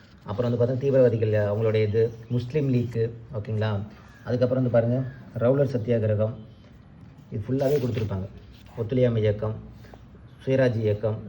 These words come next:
சைமன் குழு, சட்டமறுப்பு இயக்கம், ஓகேங்களா, கிரிப்ஸ் தூதுக்குழு,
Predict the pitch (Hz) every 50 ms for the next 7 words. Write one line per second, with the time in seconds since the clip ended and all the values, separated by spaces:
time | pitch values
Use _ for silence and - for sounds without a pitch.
0 | - - 123 120 123 131 131 127 113 - 113 113 110 113 - - - - - -
1 | - - - - 113 107 135 131 127 120 107 107 110 107 104 101 - 107 104 107
2 | - - - - - - - - - - - - - 104 110 107 104 104 104 101
3 | 95 101 - - - - - 120 123 120 - - - 127 117 107 107 104 - 107
4 | 107